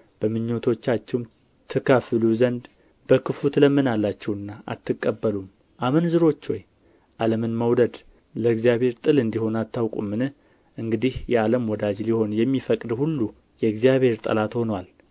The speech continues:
ወይስ መጽሐፍ "በእኛ ዘንድ ያሳደረው መንፈስ በቅናት ይመኛል" ያለው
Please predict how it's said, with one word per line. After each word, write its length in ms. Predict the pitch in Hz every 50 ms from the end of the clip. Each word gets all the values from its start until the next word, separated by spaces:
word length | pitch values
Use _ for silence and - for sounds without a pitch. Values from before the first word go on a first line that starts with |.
| _
ወይስ 280 | 123 127 143 170 175 - -
መጽሐፍ 420 | 135 120 - - - 117 117 - _ _ _
"በእኛ 260 | - 110 107 107 113 113 110
ዘንድ 240 | 107 117 113 113 113
ያሳደረው 580 | 117 113 - - 120 113 110 107 117 110 113 110
መንፈስ 340 | 113 113 113 110 - 135 - -
በቅናት 460 | - - 127 - - 131 127 127 - -
ይመኛል" 520 | 135 127 120 113 107 104 104 101 101 101 104
ያለው 260 | 104 104 104 107